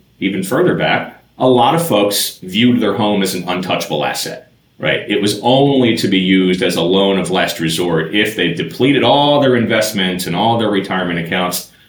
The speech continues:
Sure, then, then perhaps they would turn to the home equity. In today's day and age, what advanced research has showed us, Kelly, is that's not necessarily the best way to plan for retirement. You have to use all of your assets. But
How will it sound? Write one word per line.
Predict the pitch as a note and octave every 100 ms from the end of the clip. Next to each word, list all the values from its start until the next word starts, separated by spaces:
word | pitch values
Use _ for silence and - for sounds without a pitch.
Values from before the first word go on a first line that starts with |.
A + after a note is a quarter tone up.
| _
Sure, | - - B2 G2+
then, | G#2 G2+
then | A2 A2+ G#2+ G#2 G2 -
perhaps | - G2+ G2+ -
they | F#2
would | F2+ E2
turn | F#2+ E2+
to | D#2+
the | D#2+
home | E2 E2+
equity. | C3+ - - - - _ _ _ -
In | B2 A#2+
today's | - A2+ E3+ G3+
day | - G2
and | E2
age, | C#2 D2 - - - _ G#2+
what | A2 A2 G#2+
advanced | G2+ G#2+ G#2+ A2
research | F#2 A#2 A#2+ G#2+ F#2 -
has | F2+
showed | - G#2+ G#2
us, | F#2 -
Kelly, | F#2 F2 E2+ F#2
is | F2+ - - _
that's | B2 B2+
not | B2 C3+ C#3
necessarily | C#3 - - - B2 A#2+ G#2 F#2+ - - -
the | G2 E2+ F#2
best | - - G#2 - G#2
way | F#2
to | F2+
plan | F2 G2+ F2 D#2+
for | F2+
retirement. | D#2 C#2+ - D2 D2 -
You | E2+
have | G2 F2+ -
to |
use | E2+ E2+ F2 -
all | F2+ F2+ F#2 F2+
of | F2
your | F2 F#2+
assets. | C#3 F#3 - - -
But | - F2+ - -